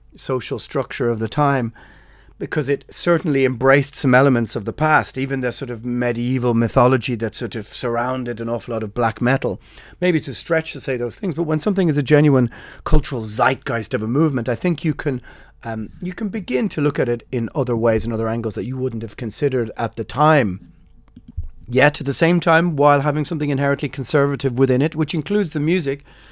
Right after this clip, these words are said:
as in, um, when someone would say, "Well, so how does black metal sound?" And you would say, well, I would have always said, "Well, it has to be metal," but then the black part of it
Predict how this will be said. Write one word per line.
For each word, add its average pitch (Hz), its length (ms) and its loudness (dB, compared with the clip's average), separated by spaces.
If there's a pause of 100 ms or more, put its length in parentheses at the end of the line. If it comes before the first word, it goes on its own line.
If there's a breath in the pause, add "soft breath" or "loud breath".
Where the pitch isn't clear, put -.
(200 soft breath)
as 135 160 2
in, 143 280 4 (440 loud breath)
um, 123 300 2
when 135 160 4
someone 135 220 4
would 123 100 -4
say, 131 140 2
"Well, 127 120 -2
so - 140 -6
how 147 200 -4
does 143 120 -8
black 147 300 -4
metal 135 180 0
sound?" 185 340 -4
And 127 140 -6
you 123 60 -4
would 127 140 -6
say, 127 200 -4
well, 110 160 -2
I 139 120 2
would 123 160 0
have 120 180 0
always 123 180 0
said, 117 140 -2
"Well, 131 140 0
it 117 80 -2
has 160 160 2
to - 60 -6
be 135 80 2
metal," 180 380 4 (300 loud breath)
but 131 120 -6
then 185 320 4 (300 loud breath)
the 139 80 0
black 156 580 2 (200)
part 160 420 2
of 160 100 2
it 170 180 2